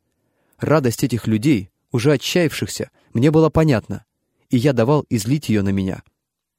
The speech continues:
Про них не забыли, пришли, помогли. Когда, наконец, эмоции схлынули, я передал вещмешки и термос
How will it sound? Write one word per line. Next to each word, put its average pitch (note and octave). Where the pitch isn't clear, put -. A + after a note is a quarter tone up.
Про A#2+
них C#3+
не C3
забыли, B2
пришли, C3
помогли. B2+
Когда, A#2
наконец, C#3
эмоции B2+
схлынули, C3
я B2+
передал E3
вещмешки A#2+
и G#2+
термос C#3